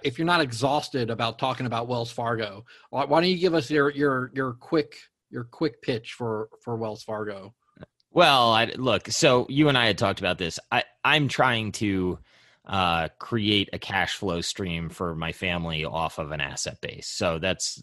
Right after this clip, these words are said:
Speaker 2: I think it's important to contextualize why even own a bank. Um, and I,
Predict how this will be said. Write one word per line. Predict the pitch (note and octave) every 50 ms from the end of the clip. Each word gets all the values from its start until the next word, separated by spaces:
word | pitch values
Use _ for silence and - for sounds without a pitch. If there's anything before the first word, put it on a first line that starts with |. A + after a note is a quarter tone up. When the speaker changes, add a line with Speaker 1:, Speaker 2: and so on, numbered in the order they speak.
| -
Speaker 2:
I | - G#2 F2+
think | - G#2 F2+ D#2+
it's | F2 - - - -
important | G2 F2 - - B2 A2 - - F#2
to | F2
contextualize | - - F2 D#2 - F#2 E2 - - - F2 D#2+ D#2 D#2 D#2 D2 -
why | - F#2+ F2+ F#2 F#2 F2+ F#2
even | F2+ E2 D2+ E2+ D#2
own | D#2 D2+ D2
a | C#2+
bank. | - C#2 - - C3 - - - _ _ _ _ _ _ _ _ _ _ _ _ _
Um, | G2 F#2+ F2 D#2+ D#2 C#2 D2 D2 C2+ - _ _
and | - G2 F#2+ F2+ F2 F2 E2 E2 E2 E2 - _ _ _ _ _ _ _ _ _ _ _ _ _ _ _ _ _ _ _ _
I, | -